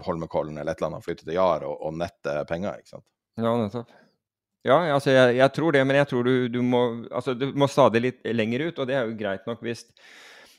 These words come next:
Speaker 2: hvis, eh, kommunikasjonen, eh, er, er god nok, altså at det, tog og, ja, det er jo stort sett tog, tog det,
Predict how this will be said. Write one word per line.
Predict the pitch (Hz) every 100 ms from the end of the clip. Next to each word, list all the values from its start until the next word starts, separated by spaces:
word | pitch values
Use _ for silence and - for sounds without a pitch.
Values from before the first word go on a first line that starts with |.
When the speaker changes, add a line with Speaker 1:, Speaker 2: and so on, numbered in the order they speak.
| -
Speaker 2:
hvis, | 123 123 - - 117
eh, | 110 110 110 127
kommunikasjonen, | 120 117 123 - 98 107 139 127 - - -
eh, | 101 104 104 101 101 107
er, | 107 110
er | 110 110
god | 104 113
nok, | 147 127
altså | 117 104
at | -
det, | 113 110 104 -
tog | 104 107 110
og, | 110 110 101 _ _ _ _ _ _ _ _ -
ja, | 101
det |
er | 101
jo | 104
stort | 101
sett | 107
tog, | - 95 - -
tog | 101 92
det, | 92